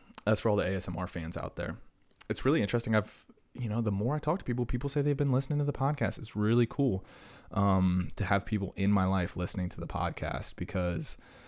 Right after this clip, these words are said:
one of the things I also notice when I'm in public spaces is that, <laughs> especially with these guys, because,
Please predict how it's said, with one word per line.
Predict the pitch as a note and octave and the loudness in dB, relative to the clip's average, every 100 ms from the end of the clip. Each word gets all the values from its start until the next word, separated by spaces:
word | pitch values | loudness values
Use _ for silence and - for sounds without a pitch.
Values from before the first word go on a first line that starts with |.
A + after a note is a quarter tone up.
| - - | -20 -4
one | G#2+ G#2+ | 2 4
of | G#2 | 4
the | |
things | G2 G#2+ | 4 2
I | F#2 | 4
also | F2+ A#2+ D3 A2+ | 4 4 6 4
notice | F#2 E2+ F#2 - | 6 6 2 0
when | F#2+ F2+ | -2 -2
I'm | D#2 | -2
in | E2 E2 | -4 -4
public | - E2+ D#2+ | -4 -4 -6
spaces | - E2+ - F2+ F#2 - _ - _ _ _ _ - - | -4 -4 -2 -4 -4 -10 _ -20 _ _ _ _ -14 -4
is | A2 G#2 | 0 0
that, | F#2+ D#2+ A2 | 0 -2 -2
<laughs> | A2+ | 0
especially | G2+ - B2 - G3 | 0 4 4 6 4
with | D3 | 4
these | A#2+ G#2 | 2 2
guys, | G#2 F2 - - - - | 4 2 2 -4 -10 -2
because, | G#2 - G#2 F#2 F2+ F#2+ | -2 4 4 6 4 2